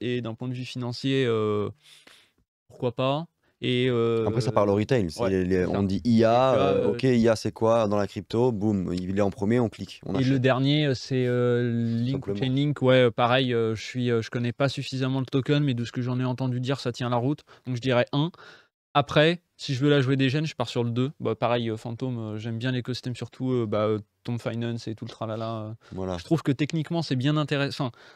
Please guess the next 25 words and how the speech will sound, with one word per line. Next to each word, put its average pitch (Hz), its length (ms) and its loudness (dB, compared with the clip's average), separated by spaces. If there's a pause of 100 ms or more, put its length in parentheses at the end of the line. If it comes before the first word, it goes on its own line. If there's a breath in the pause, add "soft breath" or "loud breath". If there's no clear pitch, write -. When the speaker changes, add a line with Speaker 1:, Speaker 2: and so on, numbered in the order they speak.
Speaker 1:
c'est - 140 -4
intéressant, 139 520 0
tu 151 100 -8
vois. 135 220 -6
Genre, 120 320 -2
ce - 140 -12
qui, 120 200 -4
ce - 120 -10
qui 123 40 -4
avait 120 120 0
été 123 140 -6
fait 135 100 -4
avec 120 220 0
Tomb, 127 280 -4
Triumph, 123 420 -6
bon, 117 200 -6
malheureusement, 120 480 -2
il 120 60 -2
y - 20 -2
a 113 40 -2
eu 113 40 -4
un 110 80 -4
petit 117 160 -10
souci, 127 340 -4
mais 104 440 -6